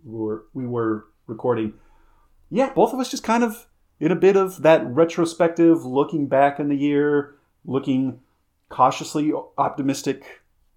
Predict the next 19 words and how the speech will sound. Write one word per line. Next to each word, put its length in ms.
to 100
the 60
year 220
ahead. 560
So 180
we're 140
in 120
some 220
weird, 400
uh, 140
either 280
that 420
or, 600
um, 480
the 120
gnomes 680
sold 320
me, 100
like, 500